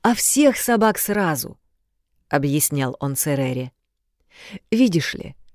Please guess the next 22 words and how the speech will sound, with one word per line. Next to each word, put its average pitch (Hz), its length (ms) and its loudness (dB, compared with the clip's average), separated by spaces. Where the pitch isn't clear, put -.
они 240 220 0
с - 80 -4
тобой 226 300 2
лишь 151 200 -2
на 151 80 -6
короткое 220 520 -2
время. 165 460 0
Для 185 260 4
них 247 260 0
это 233 160 -2
целая 240 540 2
жизнь, 196 520 -4
тогда 170 280 4
как 170 180 -4
для 160 140 -2
тебя 170 400 2
это 160 140 -2
никогда 180 440 -4
не 180 120 -6
бывает 131 400 -4
достаточно - 680 -8
долго. 135 500 -8